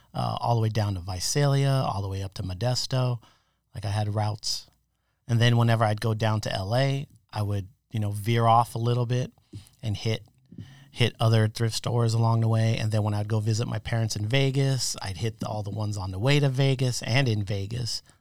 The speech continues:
There were some really great stores there. And then as we, then we started going on buying trips because my brother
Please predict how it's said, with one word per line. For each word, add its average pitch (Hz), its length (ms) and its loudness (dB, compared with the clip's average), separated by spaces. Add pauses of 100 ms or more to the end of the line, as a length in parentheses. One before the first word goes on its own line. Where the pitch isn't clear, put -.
(100)
There 135 60 -8
were 120 60 -2
some 104 200 -2
really 107 220 2
great 104 240 -4
stores 110 440 -4
there. 110 200 -2 (1900)
And 139 140 2
then 143 300 4
as 127 520 0 (880)
we, 120 240 0 (120)
then 139 240 -2
we 135 80 0
started 127 400 -2
going 123 320 2
on 117 160 0
buying 143 420 0
trips - 560 -4 (140)
because 113 320 0
my 107 100 2
brother 107 500 0